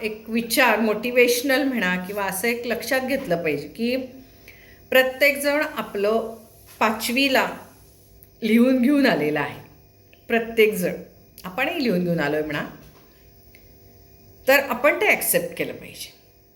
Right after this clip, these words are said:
की प्रत्येकजण आपलं आपलं लिहून घेऊन आलेलं आहे. नवरा त्याचं लिहून घेऊन आलेला आहे, मुलं त्याचं लिहून घेऊन आलेली आहेत.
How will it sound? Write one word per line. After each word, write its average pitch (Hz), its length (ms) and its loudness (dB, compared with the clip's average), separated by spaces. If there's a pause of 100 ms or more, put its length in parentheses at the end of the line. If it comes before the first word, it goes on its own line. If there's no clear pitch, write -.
(180)
की 233 80 -12
प्रत्येकजण 285 580 0
आपलं 220 260 -2
आपलं 226 220 -2
लिहून 202 220 0
घेऊन 202 320 -6
आलेलं 165 300 -4
आहे. 139 180 -2
नवरा 175 340 0
त्याचं 185 240 -2
लिहून 185 320 0
घेऊन 190 240 -2
आलेला 175 280 2
आहे, 180 80 2
मुलं 185 260 0
त्याचं 196 380 0
लिहून 196 280 0
घेऊन 190 260 -2
आलेली 165 380 -4
आहेत. 135 420 -8